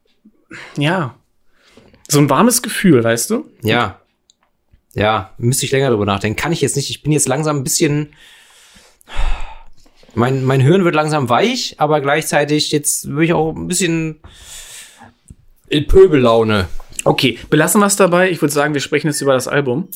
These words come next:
Speaker 2: Hm, aber wusstest du eigentlich, bevor wir über das Album sprechen, wusstest du, dass Moritz Bleibtreu eigentlich, äh, quasi aus einer Schauspieldynastie stammt?
Speaker 1: Nein.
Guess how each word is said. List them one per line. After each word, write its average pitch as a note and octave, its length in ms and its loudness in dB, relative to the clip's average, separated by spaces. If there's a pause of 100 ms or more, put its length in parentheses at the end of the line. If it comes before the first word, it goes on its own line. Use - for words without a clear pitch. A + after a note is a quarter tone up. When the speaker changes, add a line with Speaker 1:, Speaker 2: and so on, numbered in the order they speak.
(100)
Speaker 2:
Hm, F3+ 300 0 (140)
aber C#3+ 240 2
wusstest G#3+ 340 0
du E3 120 -2
eigentlich, C#3+ 420 0 (800)
bevor G#2 320 -2
wir D#3+ 80 4
über A#2 100 -4
das G#2 120 -4
Album A#2 240 -2
sprechen, G#2+ 340 -6
wusstest D3 320 -4
du, C#3 80 -4
dass C3 300 -2 (280)
Moritz B2 340 -2
Bleibtreu D#3 600 0
eigentlich, - 600 -4
äh, A#2+ 80 -6
quasi B2+ 320 -2
aus A2 120 -2
einer A2+ 440 -6 (260)
Schauspieldynastie D3 1160 -2
stammt? G3 480 -4 (220)
Speaker 1:
Nein. B2+ 520 -4